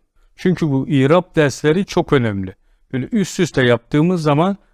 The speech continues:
ben öğrencilik zamanımdan da hatırlarım. Çok üst üste irap yapıldığımız zaman kafamız çok karışırdı. Yani eski gördüklerimizi de unuturduk. Peki sizin yapacağınız ne?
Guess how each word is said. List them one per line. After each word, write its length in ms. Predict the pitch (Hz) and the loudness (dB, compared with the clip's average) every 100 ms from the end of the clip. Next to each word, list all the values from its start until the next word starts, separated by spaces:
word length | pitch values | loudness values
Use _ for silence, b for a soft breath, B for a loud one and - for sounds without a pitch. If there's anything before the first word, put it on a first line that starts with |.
| - | -6
ben 120 | 151 160 | -2 2
öğrencilik 480 | 156 165 151 151 | 4 2 0 -2
zamanımdan 640 | 135 139 143 143 156 156 147 | 0 2 4 2 2 2 2
da 80 | 123 | 0
hatırlarım. 540 | - 117 113 131 208 _ _ _ - | -2 -2 -2 -2 -4 _ _ _ -2
Çok 260 | 185 180 | 0 0
üst 220 | 190 - | -4 -2
üste 220 | 151 - 135 | -6 -2 0
irap 380 | 131 139 - | 4 2 2
yapıldığımız 580 | 131 - 139 139 156 175 | -2 -2 -4 -2 -2 0
zaman 420 | 151 147 180 196 214 _ _ _ - - | 0 0 0 -2 -8 _ _ _ -20 -2
kafamız 420 | 143 139 165 175 | 0 2 2 0
çok 220 | - 170 | 0 0
karışırdı. 580 | - 131 110 - 117 165 | 2 0 0 -4 -4 0
Yani 280 | 170 139 143 | 2 2 0
eski 320 | 127 - 180 | -2 -2 0
gördüklerimizi 720 | 160 139 127 - 139 135 147 | 2 0 -2 -2 0 0 0
de 40 | 185 | 0
unuturduk. 640 | 147 131 - 113 98 - _ _ | 2 0 -2 -2 -4 -8 _ _
Peki 260 | 160 - 175 | -4 -2 -4
sizin 220 | 175 190 | -2 -2
yapacağınız 680 | 202 165 151 131 127 117 113 | 0 0 0 0 0 -2 -2
ne? 200 | 170 | -2